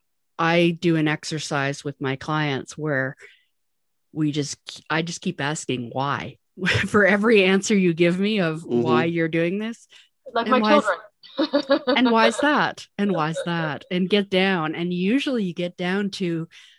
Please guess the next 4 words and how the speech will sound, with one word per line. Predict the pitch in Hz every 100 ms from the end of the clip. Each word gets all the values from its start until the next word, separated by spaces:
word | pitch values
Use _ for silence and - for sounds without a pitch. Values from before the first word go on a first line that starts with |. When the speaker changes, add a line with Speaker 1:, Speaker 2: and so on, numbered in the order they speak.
| _
Speaker 1:
some | - - 180 185 202 214 196
childhood | - - 180 208 202 190 - 190 170
experience | 160 - - 175 190 175 156 147 - - - - _ _ _ _ _ _ _ -
that | 160 170 156 151